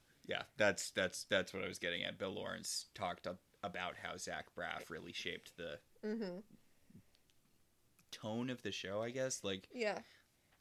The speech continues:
Speaker 1: like, it, good musical choices can really elevate.
Speaker 2: And Scrubs is just enough later from Daria and Buffy that they were thinking about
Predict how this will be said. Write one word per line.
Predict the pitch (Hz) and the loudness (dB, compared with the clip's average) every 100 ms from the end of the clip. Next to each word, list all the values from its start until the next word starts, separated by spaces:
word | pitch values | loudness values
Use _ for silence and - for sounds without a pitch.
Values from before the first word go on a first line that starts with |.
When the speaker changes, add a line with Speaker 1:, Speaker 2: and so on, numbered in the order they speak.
| - - - - - - _ - | -12 -10 -16 -20 -20 -20 _ 0
Speaker 1:
like, | 113 | 4
it, | 120 - - - - - | 2 0 -8 -14 -16 2
good | 135 185 | 4 4
musical | 139 147 135 110 | 2 0 0 -2
choices | - 110 110 104 - | 0 0 0 -2 -4
can | - 104 101 | -2 -2 2
really | 101 98 98 - | 2 2 0 -2
elevate. | 95 98 95 92 87 87 - _ _ _ _ _ _ _ _ _ - - - | -2 0 0 0 0 0 -4 _ _ _ _ _ _ _ _ _ -20 -8 6
Speaker 2:
And | 254 - | 6 8
Scrubs | 302 302 302 | 8 8 6
is | 269 | -2
just | - 233 220 - | 4 8 8 4
enough | 262 208 190 | 2 2 2
later | 190 180 196 220 233 - - - | 4 6 8 8 8 4 -6 0
from | 214 202 190 185 185 - _ _ _ _ - 202 | 4 6 6 2 -6 -12 _ _ _ _ -10 2
Daria | 202 196 208 214 | 8 10 12 10
and | 202 202 | 8 4
Buffy | 175 - 254 330 - - - - _ | 2 2 0 -2 -10 -20 -20 -20 _
that | 208 202 202 190 185 - 202 | -6 8 10 10 6 2 8
they | 220 | 8
were | 190 | 8
thinking | - 233 220 196 | 4 0 2 6
about | 190 180 165 | 8 8 6